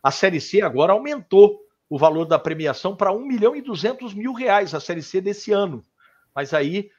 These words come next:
vai ser pago em parcelas e tal, teve esse incremento. Mas quinze milhões, quatorze a quinze milhões é sim um orçamento importante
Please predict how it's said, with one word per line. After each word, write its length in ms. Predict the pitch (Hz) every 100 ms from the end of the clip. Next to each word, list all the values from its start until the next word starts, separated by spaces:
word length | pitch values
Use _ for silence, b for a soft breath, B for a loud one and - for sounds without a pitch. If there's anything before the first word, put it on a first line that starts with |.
| b
vai 160 | - 160
ser 260 | - 180 -
pago 240 | 165 165
em 80 | 170
parcelas 720 | 170 170 - 143 175 151 117
e 60 |
tal, 200 | 123 156
teve 220 | 160 170 165
esse 200 | 160 175
incremento. 580 | 175 202 202 143 110 _ _ _ _ _ _
Mas 440 | - 170 175 - - _ _
quinze 400 | 220 349 427 196
milhões, 360 | 143 139 190 -
quatorze 600 | - 170 - 233 220 180
a 20 |
quinze 300 | - 185 165
milhões 360 | 139 139 185 - b b -
é 160 | 254
sim 320 | - - 214
um 120 | 226 196
orçamento 520 | 156 156 139 170 180
importante 600 | 175 180 - 147 156 -